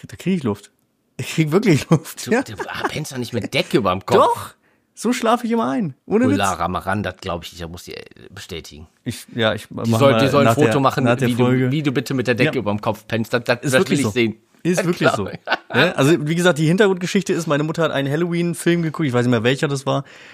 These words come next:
Speaker 1: und ich wollte als Kind unbedingt mitgucken. Meine Mutter meinte, „Nein, ich bin zu jung“, keine Ahnung, wie alt ich da war, vielleicht zwölf oder so. Äh, ja, und dann, keine Ahnung, dieser Michael Myers und auch diese Musik dazu,
Speaker 2: Mhm.
Speaker 1: ne? Das hat mich so, nicht traumatisiert, aber ich hab schon Schiss gehabt.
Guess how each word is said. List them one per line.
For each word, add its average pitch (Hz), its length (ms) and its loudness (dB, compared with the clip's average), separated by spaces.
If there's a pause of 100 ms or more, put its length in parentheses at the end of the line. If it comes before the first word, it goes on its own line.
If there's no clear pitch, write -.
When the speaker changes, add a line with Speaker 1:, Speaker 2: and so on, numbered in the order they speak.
Speaker 1:
und - 80 -6
ich 127 160 -4
wollte 135 160 6
als 208 160 0
Kind 131 160 0
unbedingt 117 260 0
mitgucken. 165 400 -2
Meine 120 140 2
Mutter 120 180 2
meinte, 107 220 0
„Nein, 135 160 2
ich 143 100 -4
bin 120 120 0
zu - 100 -4
jung“, 131 260 2
keine 104 260 -4
Ahnung, 117 200 0
wie 123 80 2
alt 120 140 -2
ich 120 80 -6
da 117 120 0
war, 113 100 0
vielleicht 101 260 -2
zwölf 117 280 0
oder 123 200 0
so. 120 180 -2 (640)
Äh, 110 300 0
ja, 156 140 2
und 98 200 0
dann, 104 340 -2 (380)
keine 123 160 0
Ahnung, 143 80 2
dieser 113 160 2
Michael 131 300 2
Myers 143 260 2
und 95 80 -8
auch 120 80 -2
diese 120 220 2
Musik 123 420 2
dazu, 104 300 -4
Speaker 2:
Mhm. 92 80 -4
Speaker 1:
ne? 165 220 -2 (260)
Das - 180 -8
hat - 100 -6
mich 135 160 -4
so, 165 420 -2 (640)
nicht 98 180 -10
traumatisiert, 120 640 2
aber 196 120 -2
ich 185 80 -2
hab 185 80 -4
schon 190 120 -2
Schiss - 280 -2
gehabt. 92 340 -4